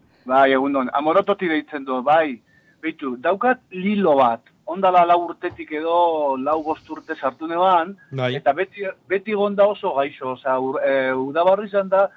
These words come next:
Speaker 1: eh, nik ikusten ditu zelan, eh, eh, puntetan azten jako zen horrek, eh, lora s-, txortan barroi batzuk,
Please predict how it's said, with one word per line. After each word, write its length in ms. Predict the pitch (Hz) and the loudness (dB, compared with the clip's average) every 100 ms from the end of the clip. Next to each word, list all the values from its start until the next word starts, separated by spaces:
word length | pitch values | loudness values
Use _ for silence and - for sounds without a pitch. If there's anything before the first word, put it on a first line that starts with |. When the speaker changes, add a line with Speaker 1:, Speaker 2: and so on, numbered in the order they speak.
| _ _ | _ _
Speaker 1:
eh, 160 | 135 135 | -12 -10
nik 180 | 156 | -12
ikusten 360 | 165 180 - 165 | -14 -16 -16 -16
ditu 240 | 175 165 | -16 -16
zelan, 260 | 160 170 165 160 | -8 -4 -4 -4
eh, 240 | 151 139 _ _ 143 | -6 -6 _ _ -10
eh, 160 | 139 | -10
puntetan 540 | 131 147 151 175 156 151 | -10 -12 -10 -4 0 0
azten 320 | 151 - 165 | 0 -4 -8
jako 240 | 156 156 | -8 -10
zen 180 | - 151 | -16 -12
horrek, 280 | 151 143 131 | -10 -8 -8
eh, 60 | |
lora 280 | 127 156 175 | -4 0 0
s-, 140 | - - 135 | 0 -8 -18
txortan 360 | - 156 156 147 | -10 -10 -4 -2
barroi 300 | 131 139 165 | -2 -2 -4
batzuk, 320 | 160 160 139 | -6 -8 -16